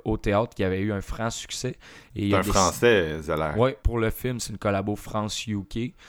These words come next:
Speaker 1: Euh, qui s'est, euh, affilié avec, euh, Christopher Hampton, euh, comme écrivain, euh, pour écrire le scénario, qui avait entre autres été sur A Dangerous Method, si je me souviens bien, de Cronenberg, et, euh, Dangerous Liaison aussi,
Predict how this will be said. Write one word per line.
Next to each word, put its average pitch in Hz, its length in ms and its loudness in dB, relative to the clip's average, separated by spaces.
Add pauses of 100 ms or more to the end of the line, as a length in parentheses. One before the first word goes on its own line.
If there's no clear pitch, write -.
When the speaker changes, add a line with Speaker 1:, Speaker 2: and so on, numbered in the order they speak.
(340)
Speaker 1:
Euh, 95 320 0
qui 104 280 -10
s'est, 107 300 0
euh, 104 380 2
affilié 110 540 -2
avec, 110 540 0
euh, 117 200 2
Christopher 127 840 -2
Hampton, 117 760 -6
euh, 101 220 -8
comme 101 260 -4 (120)
écrivain, 110 760 -4 (140)
euh, 104 160 -4
pour 95 240 0
écrire 110 260 -6
le 110 100 0
scénario, 104 520 -4
qui 117 100 -4
avait 101 120 -2
entre 98 280 -4
autres 110 180 -4
été 110 200 -4
sur 107 200 -4
A 101 80 0
Dangerous 104 600 -6
Method, 107 440 -4
si - 200 -12
je 110 60 -14
me 104 140 -6
souviens 101 300 -6
bien, 107 240 -6
de 98 540 -6
Cronenberg, 107 720 -6 (480)
et, 98 220 -2
euh, 92 800 -4
Dangerous 104 520 -6
Liaison 101 500 -6
aussi, 107 440 -10